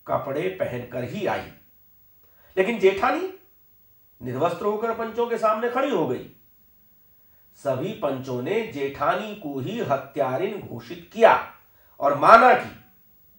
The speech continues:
समाज की मर्यादा को छोड़कर उसी ने ईश्वर की कसम खाकर झूठ बोला है।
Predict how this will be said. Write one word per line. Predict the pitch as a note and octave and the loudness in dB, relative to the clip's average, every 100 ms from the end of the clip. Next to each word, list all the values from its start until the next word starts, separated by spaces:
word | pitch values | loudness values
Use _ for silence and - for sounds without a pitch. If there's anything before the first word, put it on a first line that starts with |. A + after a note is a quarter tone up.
| _ _ _ _ _ | _ _ _ _ _
समाज | - - C3+ D3+ D#3+ - | -12 -6 0 2 2 -2
की | F3+ F3+ | -10 -10
मर्यादा | D3 B2+ C3+ B2+ B2+ | -6 -4 -4 -4 -4
को | A#2 - | -6 -10
छोड़कर | - C#3+ F#3 G3 A3+ A#3+ - - _ _ | -10 0 2 6 4 4 -2 -16 _ _
उसी | F#3+ F#3 C4 C4+ | -8 -6 -4 -2
ने | F#3 C#3+ C#3 - _ G3 | 0 -2 -4 -12 _ -10
ईश्वर | A3 - E3 C#3 | -10 -6 -2 -2
की | C3+ B2+ | -4 -12
कसम | A2+ A#2+ A2+ | -10 -10 -8
खाकर | - D3 F#3 A3 - - _ - | -2 0 0 -2 -4 -18 _ -12
झूठ | B2 F#3 | -6 -6
बोला | C3 - F#2+ - | -6 -14 -14 -14
है। | - - | -14 -20